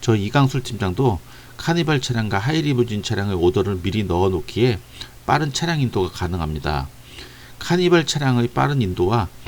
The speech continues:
신차 장기 렌트 리스 등의 문의사항이 있으시면 연락주세요. 필요하신 차량을 미리 알려주시면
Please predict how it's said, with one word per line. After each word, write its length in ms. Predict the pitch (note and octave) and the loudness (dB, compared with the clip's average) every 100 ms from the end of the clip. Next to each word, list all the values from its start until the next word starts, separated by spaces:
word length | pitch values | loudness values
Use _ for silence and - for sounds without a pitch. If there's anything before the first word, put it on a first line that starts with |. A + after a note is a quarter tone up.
| - - - | -18 -18 -12
신차 300 | - D3 D#3+ | -10 -4 -4
장기 360 | - F#2+ G#2 | -2 -4 0
렌트 220 | A#2 G#2 | 0 0
리스 300 | G2+ G#2 - | -2 -2 -4
등의 280 | C3+ A2+ G#2 | -2 -2 -2
문의사항이 500 | F#2 G#2 G#2+ G#2+ G2 | -2 -2 -2 -2 -2
있으시면 500 | F2 - - G2 C3 - - | -4 -8 -6 0 0 -2 -2
연락주세요. 640 | F2 G2 - D2 D#2 D2 C#2+ - - - - - - - - - - - - - - - - - - - - | 0 0 -2 -4 -4 -4 -8 -18 -20 -20 -20 -20 -20 -20 -20 -20 -20 -20 -20 -20 -20 -20 -20 -20 -20 -18 -6
필요하신 500 | C#3 E3+ D#3 D3+ C3 | 4 6 6 2 2
차량을 480 | B2+ A#2 A2+ B2 | 4 4 4 2
미리 340 | E2 F#2 G#2+ B2+ | 2 0 6 6
알려주시면 720 | F#2+ G2+ F2+ - G2 A2+ F2+ | 6 2 0 -4 0 0 0